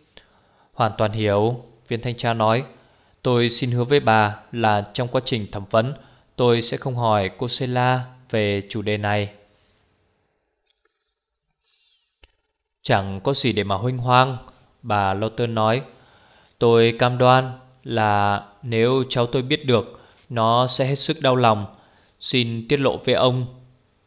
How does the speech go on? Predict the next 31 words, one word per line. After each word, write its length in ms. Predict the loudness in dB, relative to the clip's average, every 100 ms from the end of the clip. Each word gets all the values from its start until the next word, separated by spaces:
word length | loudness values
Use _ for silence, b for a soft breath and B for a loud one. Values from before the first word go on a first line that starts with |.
| _ _ _ _ _ -8
chị 220 | -6 -2
tôi 280 | 2 4 2
xưa 180 | 2 -4
kia 380 | -2 2 2 0 -4 -6
đã 140 | -4
từng 280 | -2 -2 -2
là 80 | -2
niềm 220 | -2 -2 -4
hy 100 | 0
vọng 340 | 2 2 -2
của 100 | -6
gia 140 | -2 -2
đình 360 | 0 -2 -4 b b b
sau 200 | -6 -4
khi 320 | -2 -2 -2 0
trở 100 | -2
thành 200 | -4 -6
giáo 180 | -2 0
viên. 320 | 2 0 0 B B B -10
Chị 200 | -8 -4
tôi 480 | 0 2 0 -2 -6 -8
rất 220 | -4 -4 -4 -6
thành 220 | -6 -2
đạt." 240 | 4 4 4 -4 -20 _ _ _ _ _ _ _ _ _ _ _ _ _ _ _ _ _ _ _ _ _ _ _ _ _ _ _ _ _ b b b b b b b b
"Hiện 200 | 0 2
nay 360 | 4 6 6 4
bà 160 | 4 2
ấy 120 | 2
sống 240 | -2 -2
ở 60 | 2
đâu?" 320 | 4 4